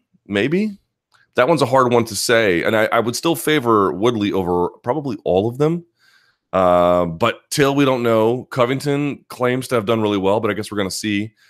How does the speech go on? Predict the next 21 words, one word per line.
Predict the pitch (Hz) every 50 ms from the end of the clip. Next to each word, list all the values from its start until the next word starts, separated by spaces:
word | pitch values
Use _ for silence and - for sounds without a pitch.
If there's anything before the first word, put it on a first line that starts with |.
| _ _ _ _ _ -
And | 101 104 104
Usman | 127 131 - - 123 113
has | 117 101
a | 98 95
very, | 107 110 107 104 98 95 -
you | 104
know, | 92 90
in-your-face | - - 107 107 101 98 - - 110 101 -
grinding | - 104 104 101 98 95 92
skill | - - - 117 117
set, | 110 - - 90 87 - -
but | 95 87 - _
it's | - -
not | - 92
like | 98 107 98
Woodley | 110 113 104 101
doesn't | 98 98 95
know | 98 95
how | 95
to | 90
wrestle | 85 82 92 98 - - 92 82